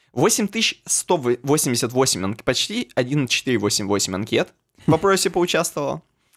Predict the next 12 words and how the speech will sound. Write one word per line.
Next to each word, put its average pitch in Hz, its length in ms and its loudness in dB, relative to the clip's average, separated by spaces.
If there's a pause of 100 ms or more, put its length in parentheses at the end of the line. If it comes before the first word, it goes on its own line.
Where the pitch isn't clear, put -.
(260)
Каждый 208 260 0
двенадцатый 147 600 0
специалист 123 600 -2
инду-, 131 300 -2 (180)
ай 123 140 2
ти 131 200 -4
ин-, 127 120 -4 (320)
индустрии 117 560 -2
страны, 104 480 0
то - 100 -6
есть - 160 -2
Украины. 185 460 -2